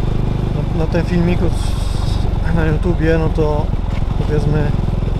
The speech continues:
nie widać grozy tej, tego przejazdu,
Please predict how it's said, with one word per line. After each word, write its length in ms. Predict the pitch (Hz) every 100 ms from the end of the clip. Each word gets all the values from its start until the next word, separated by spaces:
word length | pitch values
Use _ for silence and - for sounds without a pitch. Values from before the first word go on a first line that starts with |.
| - - - - - - - - - - - - - - - - - - - - - - - - - - - - - - - - - -
nie 100 | 160
widać 380 | 175 190 165 143
grozy 440 | - 185 180 - 139
tej, 260 | 151 147
tego 240 | - 147 143
przejazdu, 540 | - 156 143 139